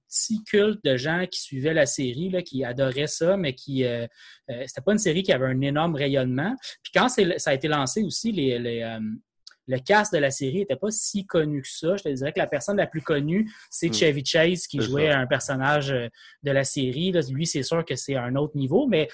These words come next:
Speaker 1: reste qu'en deux mille neuf, euh, puis même aujourd'hui, Chevy Chase, il est plus, euh, actif vraiment comme acteur, là.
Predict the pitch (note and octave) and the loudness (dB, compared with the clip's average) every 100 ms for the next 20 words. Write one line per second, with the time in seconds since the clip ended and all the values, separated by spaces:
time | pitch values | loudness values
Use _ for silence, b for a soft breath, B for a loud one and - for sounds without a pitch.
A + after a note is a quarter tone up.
0 | B - E3 G3+ - E3+ D#3+ D#3+ C#3+ C3+ | B 2 6 6 4 4 6 4 4 2
1 | D3 D3+ C#3+ D#3 G#3 - D3 C3+ - B | 0 0 0 0 0 0 2 2 0 B
2 | D3+ D#3 E3+ C#3+ C3 D3 F#3+ C#3+ C3 E3+ | -2 0 2 0 0 -2 -2 -2 -2 2
3 | F#3+ G3 C3+ - - F#3+ F#3 C#3 B2+ B2+ | 2 2 -4 -6 -8 0 2 2 2 -2
4 | A#2+ - - F3+ F#3 - C#3 C3 D3 E3 | -6 -4 0 2 2 0 0 0 0 0
5 | C#3 C3 B2+ D#3+ F#3+ A3+ F3+ F#3+ | 0 -2 -2 0 2 2 2 0